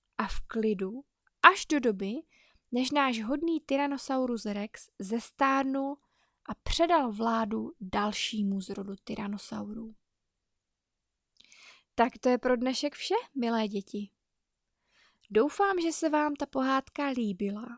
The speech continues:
Byla malinko smutná, protože armáda nejdříve odsoudila nesprávného dinozaura. Ale vše nakonec dobře dopadlo. A já bych vám přála, abyste si na ty předsudky,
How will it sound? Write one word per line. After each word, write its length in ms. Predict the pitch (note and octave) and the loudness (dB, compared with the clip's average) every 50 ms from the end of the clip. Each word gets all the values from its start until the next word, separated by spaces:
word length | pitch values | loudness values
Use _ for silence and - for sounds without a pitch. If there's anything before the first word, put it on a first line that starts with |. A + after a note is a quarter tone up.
| - _ _ _ _ _ | -18 _ _ _ _ _
Byla 240 | - G#3+ B3+ C#4 D4 | -6 -4 -2 -2 0
malinko 440 | D4 D4+ D4+ D#4 D#4 D#4 - D#4+ D#4+ | 0 0 -2 -2 -2 -2 -2 -2 -4
smutná, 640 | - - - B3 A3 G#3+ - - G#3 G#3 G3+ G3 G3 | -4 -4 -4 -4 -4 -6 -6 -8 -8 -6 -6 -6 -6
protože 480 | - A3 G#3+ G#3 A3+ A#3 A#3 B3 A#3+ | -6 -8 -6 -2 -2 0 2 2 2
armáda 600 | A#3 A#3 A3+ A#3 A#3+ A#3+ A#3+ A#3 B3 A#3+ A#3+ A#3+ | 2 2 2 2 2 2 2 2 2 2 2 0
nejdříve 540 | A3+ A3 A3 G#3+ G#3 G#3+ - B3 A#3 B3 - | -2 -2 -2 -2 -2 -2 -2 0 2 2 0
odsoudila 680 | - A#3 - - - B3+ A#3+ A#3+ G#3+ A#3+ A#3+ A#3+ A#3+ | 0 -2 -2 -2 0 0 0 0 2 2 2 2 2
nesprávného 680 | A#3 A#3 A3+ - - A#3+ A#3 A3+ A3 A3 A3+ A3 G#3+ G#3+ | 0 -2 -4 -4 -2 0 2 2 2 2 0 0 -2 -2
dinozaura. 600 | G3+ G#3+ G#3 G3+ G#3 G#3 G#3+ G3 G#3 A#3+ A#3 A#3 - _ _ _ _ _ _ _ _ _ _ - - | -4 -4 -4 -4 -4 -4 -6 -6 -8 -8 -12 -16 -18 _ _ _ _ _ _ _ _ _ _ -12 6
Ale 240 | - G#3+ G#3+ A#3 B3 | 8 8 8 8 6
vše 180 | - - C#4 | 2 0 0
nakonec 360 | C4 C4+ C4+ - C#4+ D4+ D#4 D4 | 0 0 -2 0 -2 -2 0 -2
dobře 260 | C#4 B3+ C4+ D4+ D#4+ | -2 -2 -2 0 0
dopadlo. 520 | C#4 C#4 - - - G#3 - A#3 - A#3+ - _ _ _ _ _ - - - - - - | 0 0 0 -2 -6 -6 -6 -8 -8 -10 -12 _ _ _ _ _ -20 -20 -20 -20 -20 -16
A 120 | - - F3+ | -10 -8 -6
já 380 | F3+ F3+ F3 F#3+ G3 G3 G3+ | -4 -4 -2 0 2 2 4
bych 220 | A#3+ E4 F4 F4+ F#4 | 4 2 0 2 2
vám 200 | G4 G4 G4+ G#4 F#4 - | 2 2 2 0 -2 -4
přála, 680 | - - - C4+ A#3+ A3 G#3+ G#3 G#3+ - - A3 A#3 B3+ _ _ _ _ _ _ - | -4 -2 -2 0 0 0 -2 -4 -6 -8 -10 -10 -12 -14 _ _ _ _ _ _ -6
abyste 440 | G#3 G3 G3 A#3 B3 - - E4+ D#4 | -4 -2 -2 -2 -4 -2 -4 -6 -4
si 160 | - - E4+ | -2 -2 0
na 140 | D#4 D4+ D4 | 0 0 0
ty 280 | - - C#4 A#3+ G3+ - _ _ _ _ _ _ | 0 0 0 0 -2 -4 _ _ _ _ _ _
předsudky, 1040 | - - - - - A#3+ A3+ - - - - A#3 A#3 - - - - G4 D#4 G#3+ F3+ | -4 -2 -2 0 -2 -2 -2 -2 -2 -2 -2 -4 -6 -10 -14 -4 0 0 0 0 -2